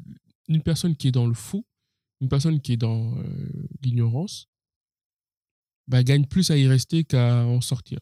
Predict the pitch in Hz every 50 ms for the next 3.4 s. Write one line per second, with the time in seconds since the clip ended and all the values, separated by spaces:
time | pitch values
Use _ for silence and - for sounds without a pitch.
0 | _ _ - - 117 117 135 123 - - 135 135 147 151 139 - 139 127 120 120
1 | 139 165 151 123 120 117 120 - _ _ _ _ _ _ _ - 127 127 143 160
2 | 139 131 135 151 143 127 123 120 117 - 156 - 135 123 120 123 117 - 131 -
3 | 131 117 117 - 131 127 - -